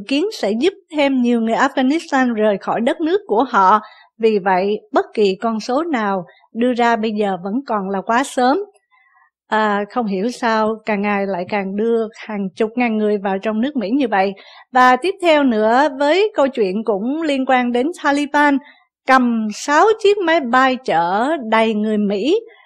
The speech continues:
à, và cả những người phiên dịch. Đảng Cộng hòa hàng đầu trong Ủy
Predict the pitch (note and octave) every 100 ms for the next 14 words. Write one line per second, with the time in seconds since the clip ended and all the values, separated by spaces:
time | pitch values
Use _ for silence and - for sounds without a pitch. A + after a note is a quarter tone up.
0 | - _ - A3 G#3+ G3+ G3+ A3+ G#3+ G#3
1 | A#3+ C4+ A#3 C4 G#3+ G#3 B3+ A#3 A3+ -
2 | _ _ _ A#3+ B3 D4+ A#3+ B3 C4 A3+
3 | A3+ B3+ A#3 A#3+ A3+ A3+ C4 C4 B3+ -
4 | G3+